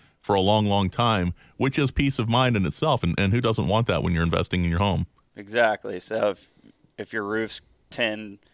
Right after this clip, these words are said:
Speaker 2: fifteen years old now and you're already a little worried about it, you think you maybe saw a, a shingle lifted up or you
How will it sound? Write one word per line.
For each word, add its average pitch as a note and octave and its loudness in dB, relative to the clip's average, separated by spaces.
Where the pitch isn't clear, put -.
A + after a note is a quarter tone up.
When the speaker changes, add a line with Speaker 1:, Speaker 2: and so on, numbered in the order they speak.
Speaker 2:
fifteen A#2 -6
years G#2 -8
old G2 -2
now G#2 -2
and G2+ -8
you're F#2+ -4
already G2 0
a F#2+ -4
little F#2+ -2
worried G2 -2
about F#2+ 0
it, F#2+ -2
you F#2 -10
think G#2 -12
you G2 -12
maybe F#2+ -8
saw G2 -4
a, F2 -2
a G2 -8
shingle G2+ -6
lifted G#2 -2
up G2+ 2
or F#2 -4
you F2+ -18